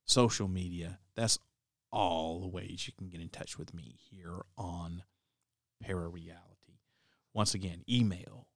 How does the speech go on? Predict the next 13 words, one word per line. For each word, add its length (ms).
sandman 580
at 120
parareality 880
dot 260
com. 440
Official 380
Facebook 560
page 400
for 160
the 100
show 460
is 140
facebook 580